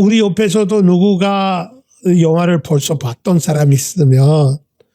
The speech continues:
긴장하지 않고 어떻게 될지는 다 알고 있으니까 하나님이 그럴 것 같아요.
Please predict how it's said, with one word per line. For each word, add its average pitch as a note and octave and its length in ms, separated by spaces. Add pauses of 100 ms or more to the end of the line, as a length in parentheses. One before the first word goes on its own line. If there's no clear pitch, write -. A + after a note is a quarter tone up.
(460)
긴장하지 E3 680
않고 D3 440
어떻게 D#3+ 360
될지는 D3+ 680
다 - 160
알고 D#3 320
있으니까 D#3 540
하나님이 A#3 420
그럴 F3 240
것 F3+ 120
같아요. D3 460